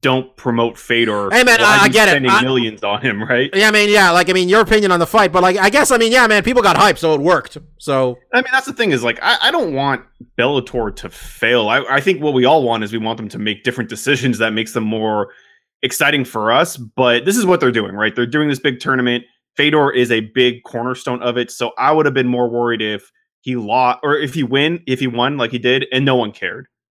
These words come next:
Speaker 1: Right? If no one's like, "Ah, whatever, Fedor's still over the," so, I mean, this is good for Bellator, this is good for Fedor, and it's good to get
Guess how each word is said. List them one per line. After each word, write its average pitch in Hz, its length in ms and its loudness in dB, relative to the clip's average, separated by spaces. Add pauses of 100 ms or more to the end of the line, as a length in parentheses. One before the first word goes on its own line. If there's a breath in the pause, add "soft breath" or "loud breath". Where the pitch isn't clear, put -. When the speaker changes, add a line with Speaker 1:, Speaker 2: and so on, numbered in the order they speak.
Speaker 1:
Right? 120 160 2
If 123 140 -4
no 147 80 0
one's 143 120 2
like, 147 120 -2
"Ah, 170 160 4
whatever, 110 340 0
Fedor's 135 360 -2
still 123 200 -6
over 113 240 -6
the," 107 160 -10 (280 soft breath)
so, 214 100 -6
I - 20 0
mean, 233 120 0
this 240 100 -4
is 240 140 -2
good 190 340 2
for 139 140 -2
Bellator, 117 440 -2
this 147 120 -6
is 127 100 -10
good 131 240 -2
for 127 100 -10
Fedor, 120 260 -2
and 135 100 -4
it's 131 100 -10
good 123 220 -4
to 123 80 -4
get 117 260 -2